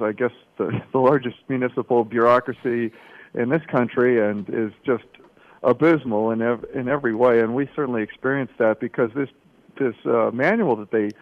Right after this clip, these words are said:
published for recounts and have published every election cycle was completely erroneous. But they didn't tell us that. They waited till literally, uh, less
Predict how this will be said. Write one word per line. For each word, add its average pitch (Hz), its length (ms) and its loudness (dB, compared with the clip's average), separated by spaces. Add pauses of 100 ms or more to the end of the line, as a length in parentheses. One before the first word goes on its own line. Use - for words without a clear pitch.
(240)
published 123 440 2
for 113 120 -2
recounts 110 540 -2
and 120 100 -6
have 104 180 -6
published 120 460 0
every 131 260 -2
election 123 460 0
cycle 104 420 0 (520)
was 135 280 4
completely 147 540 2
erroneous. 120 560 -2 (640)
But 139 160 0
they 160 120 6
didn't 165 520 0
tell 214 180 4
us 120 120 2 (100)
that. - 260 -8 (480)
They 165 600 2 (360)
waited 143 460 2
till 123 460 4 (600)
literally, 135 680 2 (580)
uh, 104 480 2 (300)
less 131 180 0